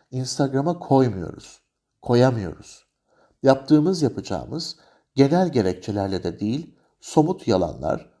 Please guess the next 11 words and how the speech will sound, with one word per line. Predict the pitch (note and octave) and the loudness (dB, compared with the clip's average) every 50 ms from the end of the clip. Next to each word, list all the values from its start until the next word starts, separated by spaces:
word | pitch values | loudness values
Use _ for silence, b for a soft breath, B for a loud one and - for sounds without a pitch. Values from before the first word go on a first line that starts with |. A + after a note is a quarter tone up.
| _ _ | _ _
somut | - - - E3 D#3+ F3 F#3+ F#3+ - - - | -16 -2 0 0 2 2 -2 -6 -10 -10 -6
iftiralar | - A#2+ - - - B2+ B2+ A#2+ B2 C#3+ C3 A2+ | -6 -6 -4 -2 -2 0 2 2 2 2 0 0
sebebiyle | G#2 - G#2+ F#2 G2+ F2 - F2 F2 F#2+ G#2+ C#3+ D3+ D3 B B B B B - | -2 -4 -4 -4 -4 -4 -4 -4 -2 0 0 -2 -2 -4 B B B B B 0
bazı | - D3+ E3 F3 E3 C#3 - | 2 4 4 4 2 -2 -4
internet | B2 A#2+ A#2 A#2+ B2 A#2+ B2+ C3 B2+ | -6 -8 -6 -6 -6 -6 -4 -6 -8
sitelerine | - - - E2 - E2 F2+ A2 C#3 E3 D#3+ - - - | -8 -8 -6 -6 -4 -6 -4 -4 -4 -6 -6 -6 -2 0
erişim | B2 A#2 A#2+ A#2 - A2+ G2 | 0 0 0 -2 -4 -8 -10
engeli | F#2 F#2 - F#2 E2 E2 - | -10 -8 -8 -6 -6 -6 -6
getirmek. | D2 - - D2 - - - - _ _ _ _ _ _ _ _ _ | -8 -10 -12 -12 -12 -14 -18 -20 _ _ _ _ _ _ _ _ _
Kıyamet | - - C#3+ C3+ A#2 G#2+ A#2+ C3 A#2+ - | -4 -2 0 0 0 -2 -4 -8 -10 -8
kopuyor. | - G#2+ - - A2 F2 E2 G2 - - | -8 -8 -6 -4 -4 -4 -4 -6 -10 -18